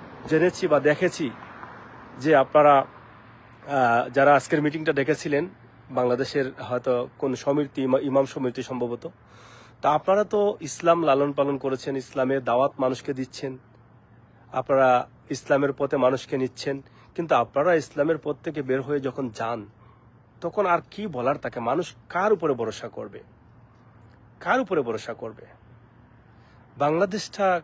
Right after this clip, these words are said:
কবে যে কি হবে আমি নিজেও বুঝতে পারছি না। বাংলাদেশটা কবে নিরাপদ? কার কাছে নিরাপদ? যারাই ক্ষমতায় যাচ্ছে তারাই কিন্তু পাওয়ারফুল, যারাই ক্ষমতায় যাচ্ছে তাদের মুঠের মধ্যে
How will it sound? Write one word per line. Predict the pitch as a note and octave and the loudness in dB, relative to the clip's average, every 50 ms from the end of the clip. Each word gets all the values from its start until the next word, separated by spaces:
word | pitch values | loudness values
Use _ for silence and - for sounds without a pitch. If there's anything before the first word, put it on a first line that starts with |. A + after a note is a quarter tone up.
| _ - | _ -4
কবে | E3 D#3+ D#3 E3+ F#3 | -2 0 0 0 0
যে | D#3+ D3+ F3 D#3 C#3 B2+ - | 0 0 0 0 0 -2 -4
কি | - - D#3+ | -6 -6 -4
হবে | C3 C3+ C#3 C3+ C#3 B2 A2 G#2 - | -2 0 0 2 2 0 0 -2 -4
আমি | B2 A#2+ B2 C3 | -6 -6 -4 -4
নিজেও | C3 B2+ B2 D#3 D3+ | -4 -4 -2 -4 -4
বুঝতে | C3+ A2 - - A#2 | -4 -6 -8 -10 -10
পারছি | A2 G#2 - - | -10 -10 -10 -8
না। | A#2 A2 | -8 -6
বাংলাদেশটা | A2 B2+ C3 C#3+ D3+ D#3+ - - F3+ E3 | -4 -2 -2 -2 -2 -4 -4 -4 -4 -2
কবে | - D#3+ D#3+ E3+ E3+ | 0 2 2 2 2
নিরাপদ? | D#3+ C3 A2 G2 - B2 - | 0 0 -2 -2 -4 -6 -6
কার | - - D#3+ F#3 | -4 -2 -2 0
কাছে | - - F3 - - C3 | 0 -2 -6 -4 -6 -6
নিরাপদ? | A#2 G#2+ G2+ G2+ - A2+ G#2 - - - - - - - - - - - - - - - - - - - | -6 -6 -6 -6 -8 -12 -12 -14 -18 -20 -20 -20 -20 -20 -20 -20 -20 -20 -20 -20 -20 -20 -20 -20 -6 0
যারাই | - E3+ F3 G#3+ A#3+ B3 | 4 4 6 6 4 2
ক্ষমতায় | - F3 D#3+ C#3+ C#3+ D#3 D#3+ D3+ | 2 0 0 0 0 0 0 2
যাচ্ছে | D#3+ D#3+ D#3 - - F3+ F#3+ F#3+ - - - | 0 0 0 0 -2 -2 -2 -2 -6 -4 0
তারাই | - D#3+ E3 D3+ E3+ F#3 G3 | 2 4 6 6 6 6 4
কিন্তু | E3+ - F3 D#3+ D#3+ | 2 -2 -6 -6 -6
পাওয়ারফুল, | C3+ - C3 B2 B2 A2 - - A2 G#2 - - - - - - | -2 0 2 2 2 0 -2 -6 -12 -12 -14 -14 -20 -16 -2 2
যারাই | D#3+ F3 G#3 A3+ A#3 | 4 6 6 6 4
ক্ষমতায় | - F3+ E3+ E3 E3 F#3 F3 | 2 0 0 0 0 0 0
যাচ্ছে | F#3+ F3+ - F#3+ F3+ | 0 0 0 -2 -4
তাদের | - - C#3+ D3 D3+ F3 D#3+ | -2 0 0 0 2 0 0
মুঠের | D#3 D#3 D#3+ D#3 F3+ G3 | 0 -2 -2 -2 -2 -2
মধ্যে | F#3+ F3+ E3+ D3 C3+ B2+ G#2+ | 0 0 -2 -2 -2 -4 -4